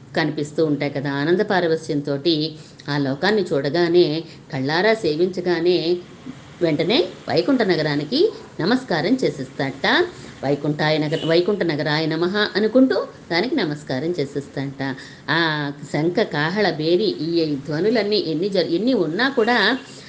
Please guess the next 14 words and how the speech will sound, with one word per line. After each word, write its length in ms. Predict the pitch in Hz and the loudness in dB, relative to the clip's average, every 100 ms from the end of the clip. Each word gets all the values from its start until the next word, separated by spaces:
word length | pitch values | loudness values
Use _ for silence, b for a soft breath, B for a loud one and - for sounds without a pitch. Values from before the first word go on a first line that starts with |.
| - | -6
ఒక్కసారి 500 | 156 208 - 202 269 | -2 0 2 2 2
తుళ్ళిపడుతూ 560 | 254 247 262 269 269 | 2 4 4 2 2
ఉంటాట. 420 | 262 254 254 254 226 | 2 2 0 0 2
మళ్ళీ 520 | 220 220 190 180 240 196 165 | 2 0 0 0 0 -2 -2
ఆనందంతో 440 | 196 196 190 196 | -2 -2 -2 0
అవేమి 380 | 202 180 165 240 | 0 2 4 4
ఇప్పుడు 200 | 262 208 | 2 0
బాధాకరంగా 600 | 170 175 220 240 240 240 | 0 2 2 2 0 0
అనిపించట్లా. 580 | 220 226 240 247 247 180 - B B - | -2 -2 -2 -2 0 0 -2 B B -6
ఎంత 240 | 139 160 214 | -2 0 2
గట్టిగా 360 | 208 - 240 | 2 2 2
సౌండ్ 320 | 247 226 226 | 2 0 2
చేసినా 220 | 247 247 240 | 2 2 -2
కూడా 360 | 254 320 359 | 2 2 2